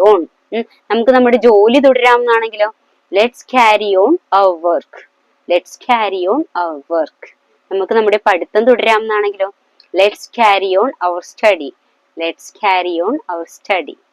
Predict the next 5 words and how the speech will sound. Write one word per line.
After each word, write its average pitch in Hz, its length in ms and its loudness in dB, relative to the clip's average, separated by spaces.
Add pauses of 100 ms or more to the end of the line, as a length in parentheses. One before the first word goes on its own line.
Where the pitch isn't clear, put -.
(600)
അടുത്തൊരു 277 600 4
ഫ്രേസ് 220 460 0
ആണ് 175 220 0 (340)
give 330 320 4
up. - 360 -4